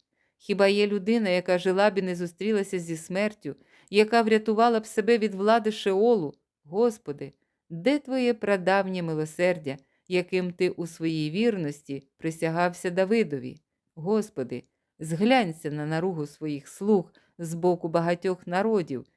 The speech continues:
яку я ношу в своїм серці і якою нас зневажають твої вороги,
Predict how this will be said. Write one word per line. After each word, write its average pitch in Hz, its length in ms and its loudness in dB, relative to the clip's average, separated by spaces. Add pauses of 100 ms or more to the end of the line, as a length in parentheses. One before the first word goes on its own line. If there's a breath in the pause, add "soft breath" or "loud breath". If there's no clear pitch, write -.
(160)
яку 165 400 -2
я 170 140 2
ношу 151 380 -6
в 165 60 -10
своїм 147 400 -6
серці 175 680 -2 (240 soft breath)
і 170 140 -2
якою 160 540 0
нас 165 400 -2 (100)
зневажають 151 880 -2
твої 151 320 -4
вороги, 151 580 -2